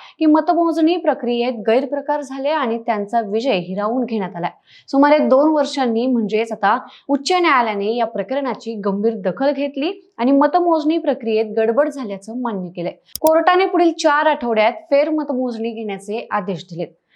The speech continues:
हा निकाल म्हणजे काँग्रेससाठीच एक मोठा धक्का आहे, कारण मालूर हा त्यांचा पारंपरिक बालेकिल्ला आहे. या मतदारसंघात काँग्रेसने आतापर्यंत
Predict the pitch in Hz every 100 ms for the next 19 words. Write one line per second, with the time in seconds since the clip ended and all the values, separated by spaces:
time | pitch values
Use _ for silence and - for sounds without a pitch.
0 | _ 320 320 330 392 415 403 320 330 359
1 | 349 311 269 277 311 - 294 - 262 277
2 | - 233 233 220 208 220 202 - 185 -
3 | _ _ 208 202 208 226 220 240 247 185
4 | 196 233 214 262 262 302 269 330 320 294
5 | 262 233 196 180 180 165 170 _ _ _
6 | - 370 359 349 359 359 359 330 330 339
7 | - 262 254 269 269 269 294 226 247 220
8 | 240 240 233 254